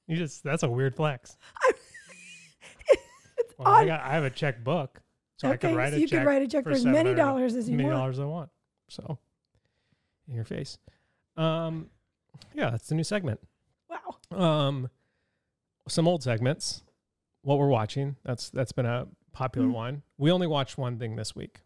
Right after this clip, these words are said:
Speaker 1: One episode a night of The Terminal List until we finished last night.
Speaker 2: Mm-hmm.
Speaker 1: Um, incredible show. Super intense. Lots of murder. Um, so if that's not your
Speaker 2: Yes.
Speaker 1: vibe.
Speaker 2: S-, yes.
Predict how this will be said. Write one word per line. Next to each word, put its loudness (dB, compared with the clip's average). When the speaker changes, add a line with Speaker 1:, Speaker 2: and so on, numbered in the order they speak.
Speaker 1:
One 2
episode -2
a 0
night 0
of -10
The -6
Terminal -2
List -6
until -4
we -6
finished -10
last -10
night. -12
Speaker 2:
Mm-hmm. -16
Speaker 1:
Um, -4
incredible 2
show. -16
Super 2
intense. -8
Lots -4
of -10
murder. -6
Um, -2
so -2
if -2
that's -2
not 2
your -2
Speaker 2:
Yes. -6
Speaker 1:
vibe. -4
Speaker 2:
S-, -18
yes. -8